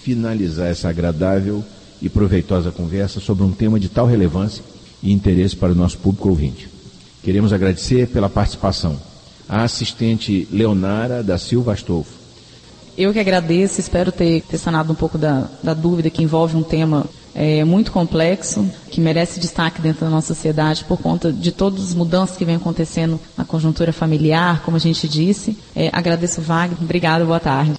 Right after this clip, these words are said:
Speaker 1: O que não se pode negar é que num procedimento desses, considerados a vulnerabilidade dos menores e os riscos aos quais estão sujeitos, nenhuma cautela é excessiva. E isto é necessário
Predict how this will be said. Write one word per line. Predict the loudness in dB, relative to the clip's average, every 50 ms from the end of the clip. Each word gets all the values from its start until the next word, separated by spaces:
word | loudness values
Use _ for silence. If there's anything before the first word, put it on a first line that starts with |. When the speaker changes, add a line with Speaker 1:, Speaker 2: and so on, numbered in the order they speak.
| -6 -14 -20 -20 -20 -20 -20 -20 -10 -4 -4
Speaker 1:
O | -2
que | 0 0
não | 0 0 0
se | 0 0 -2
pode | -2 0 0 0 0 0 0
negar | 0 0 0 2 0 0 0 -2 -6 -12 -20 -20 -20 -20 -20 -20 -20 -20 -20 -20 -20 -16 -8 -4
é | -4
que | -2 0 0
num | 2 2 2 2
procedimento | 2 2 0 0 2 0 0 0 2 2 2 2 0 0 -2
desses, | -2 -2 0 0 0 -2 -4 -8 -8 -10 -10 -14 -16 -20 -20 -20 -20 -20 -20 -20 -14 -6
considerados | -2 0 0 2 2 0 0 2 2 2 2 2 2 0 0 0 -2 -2 0
a | -2
vulnerabilidade | -2 -2 0 0 0 2 2 2 2 2 2 2 2 0 0 0 0 0 0 0 -2
dos | -4 -4 -2 0
menores | 0 2 2 2 2 2 0 -2 -2 -4 -6 -10 -12 -14 -18 -20 -20 -20 -20 -8 -2
e | 2 2
os | 4 4 2 2
riscos | 2 2 2 2 2 2 0 -4 -2 0
aos | 0 -2 -2
quais | -2 -2 0 0 0 0 -2
estão | -6 -6 -4 -4 -4
sujeitos, | -2 -2 -2 0 2 2 2 2 0 -2 -8 -12 -14 -16 -20 -20 -20 -20 -20 -20 -20 -8 -2
nenhuma | 2 2 4 4 4 2 2 0 0
cautela | 0 0 0 0 0 0 0 2 2
é | 2
excessiva. | 0 0 -2 -2 -4 -4 -2 -4 -4 -4 -4 -4 -6 -8 -10 -14 -20 -20 -20 -20 -20 -20 -20 -20 -20 -12 -4 0
E | 2 2 2 2
isto | 0 -2 -2 -2
é | -2
necessário | 0 -2 -2 -2 -2 -2 0 0 0 0 0 0 -2 -6